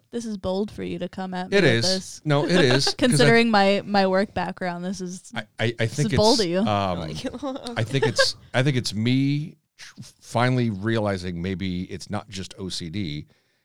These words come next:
Speaker 2: it's some of the things that I do in my daily life to kind of keep the good, and I know that some people use this word juju, right? Or the
Speaker 3: Mm-hmm.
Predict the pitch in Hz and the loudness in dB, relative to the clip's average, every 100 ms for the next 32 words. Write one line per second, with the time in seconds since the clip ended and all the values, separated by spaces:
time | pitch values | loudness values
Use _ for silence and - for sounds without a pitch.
0 | _ - 87 - 113 107 101 101 104 95 | _ -10 -8 -6 -4 -4 -4 -6 -6 -6
1 | 82 90 85 85 80 78 98 95 90 - | -8 -8 -6 -6 -8 -6 -6 -4 -6 -8
2 | 82 85 80 87 80 82 92 90 87 - | -10 -10 -8 -10 -10 -8 -6 -6 -8 -14
3 | _ _ _ _ _ - - - - 120 | _ _ _ _ _ -16 -14 -12 -6 -4
4 | 113 82 - - 113 - _ 95 78 101 | -4 -8 -14 -8 -8 -10 _ -16 -10 -8
5 | 95 85 - - _ _ - 85 80 80 | -6 -8 -12 -20 _ _ -14 -12 -12 -16
6 | _ _ _ 92 78 71 87 73 82 76 | _ _ _ -14 -14 -12 -12 -12 -10 -10
7 | 73 73 76 73 95 82 78 82 - _ | -10 -12 -12 -12 -10 -10 -10 -12 -16 _
8 | _ - 82 87 - 92 78 - | _ -12 -8 -8 -8 -8 -6 -8